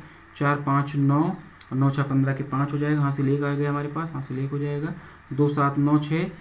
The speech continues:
नौ छः पन्द्रह, पन्द्रह एक सोलह हासिल वाला, सोलह तीन उन्नीस, चार तेईस, ट्वेंटी थ्री, ट्वेंटी थ्री upon five, काट दो इसको, पाँच चौक बीस हो जाएगा हमारा,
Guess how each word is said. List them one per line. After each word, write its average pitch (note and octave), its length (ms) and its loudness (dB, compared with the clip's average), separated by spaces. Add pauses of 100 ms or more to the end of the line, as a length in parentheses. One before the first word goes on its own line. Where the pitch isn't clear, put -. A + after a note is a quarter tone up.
(300)
नौ C3+ 340 6
छः D3 380 -2
पन्द्रह, C3+ 480 0 (600)
पन्द्रह C3+ 320 4
एक C#3 120 0
सोलह C#3 300 0
हासिल C3 280 0
वाला, D3 220 2
सोलह C#3 220 0
तीन C3+ 200 2
उन्नीस, C#3+ 440 4
चार E3+ 300 -2
तेईस, A2+ 320 0 (220)
ट्वेंटी A#2+ 220 -6
थ्री, A2+ 200 -6 (1400)
ट्वेंटी A#2 240 -6
थ्री C#3 160 -8 (180)
upon B2 320 -4 (640)
five, G2+ 180 -6 (560)
काट A#2+ 240 -2
दो B2+ 100 -4
इसको, C3 300 -6 (720)
पाँच A#2+ 240 -2
चौक A#2+ 260 -4 (120)
बीस C#3+ 440 -4
हो C#3 60 -4
जाएगा C#3+ 300 -2
हमारा, C#3+ 300 -4